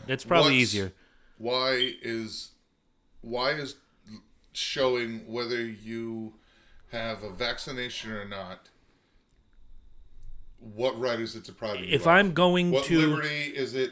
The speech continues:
Speaker 2: is it
Speaker 1: If I'm going
Speaker 2: dissuading?
Speaker 1: to a medical facility to visit a friend,
Speaker 2: Yeah.
Speaker 1: much like I would if Terry could have visitors,
Speaker 2: Yeah.
Speaker 1: um, our old friend Mort Krieger, I'm going to visit in a few days.
Speaker 2: Uh-huh.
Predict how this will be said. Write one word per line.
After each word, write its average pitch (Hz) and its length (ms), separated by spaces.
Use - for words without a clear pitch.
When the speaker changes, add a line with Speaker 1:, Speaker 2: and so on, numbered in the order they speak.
Speaker 2:
is 113 180
it 117 180
Speaker 1:
If 131 160
I'm 160 260
going 196 240
Speaker 2:
dissuading? - 20
Speaker 1:
to 190 140
a 165 40
medical 160 400
facility 104 720
to 131 100
visit 127 360
a 135 100
friend, 113 500
Speaker 2:
Yeah. 135 200
Speaker 1:
much 139 220
like 151 180
I 151 100
would 143 300
if 131 440
Terry 160 260
could 135 140
have 131 160
visitors, 110 500
Speaker 2:
Yeah. 120 300
Speaker 1:
um, 123 160
our 151 240
old 135 280
friend 120 460
Mort 123 320
Krieger, 165 520
I'm 139 120
going 156 220
to 135 60
visit 127 260
in 120 40
a 110 40
few 123 220
days. 123 400
Speaker 2:
Uh-huh. 127 280